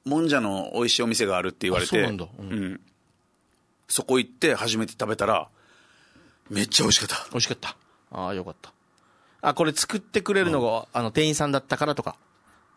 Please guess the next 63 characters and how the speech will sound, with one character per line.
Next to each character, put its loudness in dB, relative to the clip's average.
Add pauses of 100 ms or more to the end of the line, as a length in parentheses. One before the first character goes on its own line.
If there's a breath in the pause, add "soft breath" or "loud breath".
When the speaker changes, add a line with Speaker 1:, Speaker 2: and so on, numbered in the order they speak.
(360)
Speaker 1:
あ、 0
ま 4
あ、 -4
店 4
員 4
さ 4
ん 2
が 2
作 -2
っ -4
て 2
く 4
れ 4
る。 4
あ 6
と 4
は 8
自 2
分 2
た 2
ち -2
で -4
こ 0
う、 -10
Speaker 2:
う -4
ん。 -2
Speaker 1:
ヘ 4
ラ 4
で、 2
Speaker 2:
う -6
ん。 -8
Speaker 1:
こ -4
の、 -6
ジ 0
ュ 0
ー 0
っ -18
て -6
焼 0
き -4
な -2
が -2
ら、 -2
Speaker 2:
う -12
ん。 -16 (580 soft breath)
Speaker 1:
食 -4
べ 0
て、 -2 (760)
う -2
ま 2
い 2
な。 0 (140)
Speaker 2:
う -12
ま -10
い -4
よ。 -4 (960 loud breath)
俺 -8
今、 -14 (800 loud breath)
お -10
腹 -4
す 0
い -2
た。 2